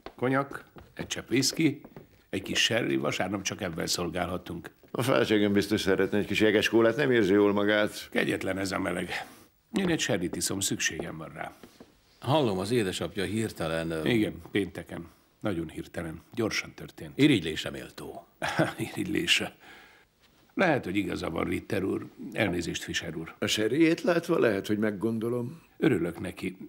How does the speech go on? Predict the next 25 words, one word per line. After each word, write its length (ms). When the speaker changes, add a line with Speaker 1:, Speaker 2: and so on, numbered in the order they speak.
Speaker 1:
Ön 140
nem 260
kér 180
semmit, 380
uram? 280
Speaker 3:
Ha 240
kapok 300
egy 160
poharat, 420
akkor 420
iszom 360
té 240
a 120
kólájából. 960
Speaker 1:
Jut 240
magának 460
is 120
saját 400
üveg, 160
az 120
állam 320
fizeti. 440
Speaker 3:
Ez 200
esetben 600
megköszönöm. 840